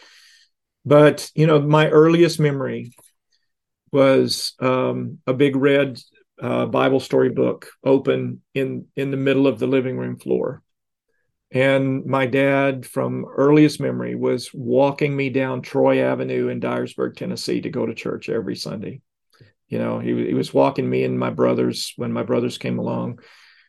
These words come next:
And, um, and so my dad was, was a, um, a quiet man. He wasn't trained in, you know, biblical studies or, or anything like that, but he just modeled for me, uh,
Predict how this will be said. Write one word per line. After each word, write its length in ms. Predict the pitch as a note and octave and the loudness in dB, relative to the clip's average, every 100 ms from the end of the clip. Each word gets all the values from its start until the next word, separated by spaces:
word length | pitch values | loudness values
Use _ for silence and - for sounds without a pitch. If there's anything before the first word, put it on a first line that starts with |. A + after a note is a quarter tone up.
| _ _ | _ _
And, 420 | - C3 C3+ C3+ C#3 | 2 4 4 4 4
um, 500 | C#3+ C#3 C3+ C3+ - | 6 4 2 -4 -4
and 160 | C#3+ D3 | -4 2
so 140 | D#3+ | 4
my 160 | E3 D#3+ | 4 4
dad 560 | D3 F3+ G3 D#3 D3+ | 4 4 4 4 2
was, 320 | C#3+ C#3+ B2+ - | 2 0 -4 -6
was 240 | C3 C3+ | -4 -4
a, 100 | C3+ C3 _ - | -6 -12 _ -8
um, 360 | B2 B2 B2 - | -4 -4 -6 -10
a 80 | B2+ | -12
quiet 500 | - D#3 D#3+ D#3+ D#3+ | 0 4 6 4 2
man. 380 | C#3+ C#3+ C#3+ C#3 | 0 0 0 -2
He 120 | B2+ | 0
wasn't 520 | C#3 D#3 D3+ D3 D3+ _ _ _ _ _ | 4 6 4 0 -4 _ _ _ _ _
trained 580 | - D3 C#3+ D3+ D3 C#3+ | -6 -2 0 0 0 -2
in, 580 | - C#3+ C3+ C3+ C3 - | -6 -8 -8 -8 -8 -10
you 80 | - | -4
know, 280 | B2+ A#2+ A2 - | -2 -2 -4 0
biblical 380 | C3+ B2+ C3 C3 | 2 2 0 -2
studies 540 | - C#3+ C#3 C3+ B2+ | 2 2 4 2 0
or, 220 | C3+ B2+ | -2 -2
or 220 | B2+ B2+ C3 | -2 -2 0
anything 400 | C3+ C3 C3 B2+ | -2 -4 -6 -6
like 220 | B2+ B2 | -10 -6
that, 380 | B2+ B2 A#2+ - _ | -4 -4 -8 -12 _
but 180 | C3 C3+ | -4 -2
he 160 | D3 | 0
just 360 | C#3+ D#3 D3+ - | 2 2 2 0
modeled 500 | C#3 C#3 C#3+ D3 C3+ | -4 0 2 0 -2
for 140 | C3 | -6
me, 460 | B2+ B2 B2 A#2+ B2 _ _ _ _ _ _ - | -6 -6 -6 -8 -10 _ _ _ _ _ _ -4
uh, 380 | A#1+ B1 B1 | -2 0 0